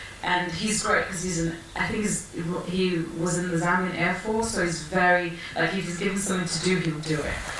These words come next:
And he said, "We're gonna find her," and then he sent out his people, and they, they, they went everywhere, bars,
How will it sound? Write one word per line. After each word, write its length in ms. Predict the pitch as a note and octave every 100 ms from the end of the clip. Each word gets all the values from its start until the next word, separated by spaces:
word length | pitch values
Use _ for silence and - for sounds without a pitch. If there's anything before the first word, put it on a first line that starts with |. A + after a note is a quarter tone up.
| - -
And 80 | -
he 60 | E3
said, 140 | E3
"We're 60 | E3
gonna 120 | E3+
find 380 | E3 E3+ D#3 D#3
her," 120 | D3 D3
and 200 | D3+ D#3
then 120 | D#3
he 180 | D#3+ D#3+
sent 340 | - F3 D#3
out 240 | D3+ E3
his 160 | D#3 -
people, 520 | E3+ E3 D#3 D3 D3
and 240 | D#3 D#3 D3+
they, 40 | C#3+ - -
they, 140 | D#3+ D3+ D3+ - E3
they 120 | E3
went 200 | E3 E3
everywhere, 400 | F3 E3 E3 D#3+
bars, 840 | D#3 F3 F3+ F#3 D3+ D3+ D3+ -